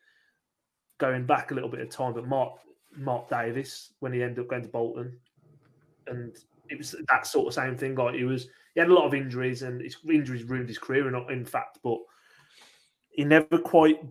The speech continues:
when he broke into the Wolves team, he never quite got a rhythm of games 'cause he was injured, and, like, and this didn't happen to Morgan, Gibbs White, I know that, but he just never felt like he was gonna do it at Wolves. And I've,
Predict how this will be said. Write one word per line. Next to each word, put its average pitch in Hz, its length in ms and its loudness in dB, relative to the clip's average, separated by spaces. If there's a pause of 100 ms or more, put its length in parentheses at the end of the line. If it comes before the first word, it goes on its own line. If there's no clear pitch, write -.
(180)
when 160 120 2
he 156 60 6
broke 151 240 4
into 147 120 -4
the 139 60 -2
Wolves 139 220 0
team, 120 100 -8
he 120 40 -8
never 135 160 -2
quite 135 560 0 (800)
got 127 240 0 (120)
a 156 60 0
rhythm 127 300 -2
of 123 80 -2
games 123 280 0
'cause 123 140 -6
he 117 80 -6
was 113 80 -8
injured, 120 480 -4 (100)
and, 120 140 -8
like, 113 140 -6
and 143 100 0
this 147 140 4
didn't 127 180 -4
happen 117 240 -8
to 107 60 -12
Morgan, 113 280 -4
Gibbs 107 140 -12
White, 113 160 -4
I - 20 -10 (100)
know 110 60 -4
that, 104 200 -8
but 113 140 -4 (580)
he 123 80 -10
just 131 180 -6
never 147 240 6
felt 131 240 2
like 127 140 -2
he 139 60 -2
was 123 80 -8
gonna 123 140 -2
do 123 160 -2
it 117 80 -2
at 117 60 -8
Wolves. 113 520 -6
And 143 120 -4
I've, 131 200 -4